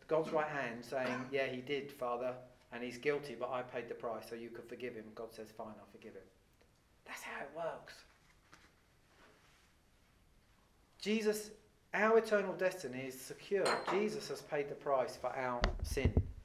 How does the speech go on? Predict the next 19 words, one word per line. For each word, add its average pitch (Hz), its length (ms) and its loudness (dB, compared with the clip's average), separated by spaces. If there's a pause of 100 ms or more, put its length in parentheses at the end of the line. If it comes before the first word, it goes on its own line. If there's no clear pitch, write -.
(360)
That 175 180 4
moment 170 480 6
we're 143 140 6
born 156 280 2
again, 151 320 2
we 127 100 -2
became 135 440 -4
God's 147 340 4
child. 139 560 0 (760)
Nothing, 170 500 0
the 127 80 -2
Bible 127 360 4
says, 131 280 -4
can 127 160 -8
separate 127 600 -2
us 127 240 -2
from 131 220 -4
his 127 200 -8
love. 143 260 2